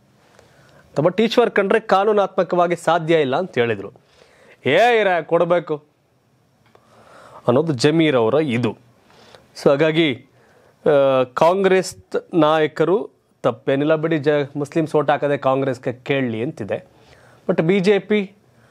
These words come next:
ಹಿಂದೂಗಳು ಮಾತ್ರ ನಮಗೆ ಓಟ್ ಹಾಕ್ತಾರೆ ಅನ್ನೋ ಭ್ರಮೆಯಲ್ಲಿ ಬಿ ಜೆ ಪಿ ಅವರವರೇ. But ಮುಸಲ್ಮಾನರು ಕಾಂಗ್ರೆಸ್ಗೆ ಓಟ್ ಹಾಕ್ತಾರೆ, ನಂಬಿಕೆ ಕಾಂಗ್ರೆಸ್ಗಿದೆ, ಅವ್ರು ಓಟ್ ಹಾಕಿದ್ರೆ ಅದು ಸತ್ಯ ಕೂಡ.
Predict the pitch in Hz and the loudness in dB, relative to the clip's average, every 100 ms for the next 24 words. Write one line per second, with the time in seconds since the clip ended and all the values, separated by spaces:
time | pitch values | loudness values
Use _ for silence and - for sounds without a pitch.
0 | _ _ _ _ - 170 185 180 180 175 | _ _ _ _ -2 2 4 2 2 2
1 | 165 208 165 160 156 151 160 147 156 147 | 0 0 0 2 0 0 -2 0 0 0
2 | 151 143 _ _ _ _ _ _ _ _ | -2 -6 _ _ _ _ _ _ _ _
3 | 131 139 147 131 143 160 147 135 143 151 | -2 0 0 0 0 0 -2 -2 -2 -2
4 | 131 101 95 139 170 180 151 160 233 220 | -2 -2 -4 -6 -8 -6 -4 0 0 2
5 | 208 202 185 170 202 220 - 208 185 185 | 0 0 0 0 2 0 0 0 2 0
6 | 175 180 170 160 156 165 151 151 170 160 | 0 -2 -2 -2 -2 -2 0 0 0 -2
7 | 190 226 143 143 165 160 165 165 - 135 | -2 0 2 0 0 -2 -2 -4 -4 -4
8 | 127 151 120 104 | -4 -4 -4 -2